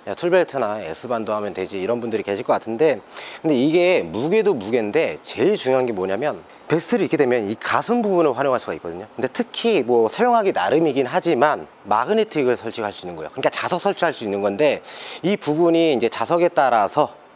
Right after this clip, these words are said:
다이아 제품이 아니더라도 원하는 자석을 붙이게 되면 첫 번째로는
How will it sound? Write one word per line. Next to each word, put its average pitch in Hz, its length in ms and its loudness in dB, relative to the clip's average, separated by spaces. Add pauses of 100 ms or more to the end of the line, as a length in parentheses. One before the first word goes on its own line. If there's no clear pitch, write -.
(120)
다이아 139 300 2
제품이 131 320 -2
아니더라도 147 840 0 (400)
원하는 170 380 4
자석을 131 260 2
붙이게 - 320 -4
되면 110 420 -2 (460)
첫 - 200 -2
번째로는 156 520 2